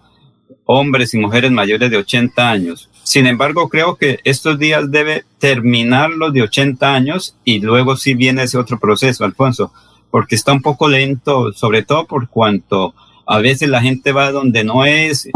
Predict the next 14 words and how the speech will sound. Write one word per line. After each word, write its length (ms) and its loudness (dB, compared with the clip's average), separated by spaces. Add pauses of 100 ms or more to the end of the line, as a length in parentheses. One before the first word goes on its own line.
(100)
esas 220 0
son 40 2
las 140 0
dificultades 640 -2
que 100 -6
se 80 0
han 80 0
presentado, 540 0
van 240 2
donde 340 0
no 180 2
es 220 0
o 80 0
el 240 -2